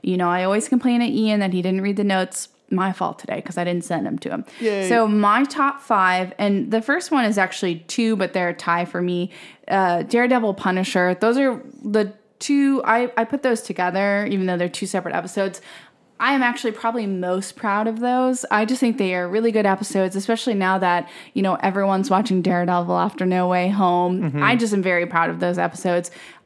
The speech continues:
Speaker 1: Black Panther is another one I'm very, very proud of. I thought, um, it was one of, some of our best material, especially since we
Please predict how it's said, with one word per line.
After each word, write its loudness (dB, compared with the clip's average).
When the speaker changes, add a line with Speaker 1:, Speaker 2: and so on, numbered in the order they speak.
Speaker 1:
Black 0
Panther 2
is 0
another 2
one 2
I'm 0
very, -2
very -2
proud -2
of. 0
I -2
thought, -2
um, -2
it -2
was -2
one 0
of, -4
some 2
of 2
our 4
best 0
material, -2
especially 0
since -4
we -4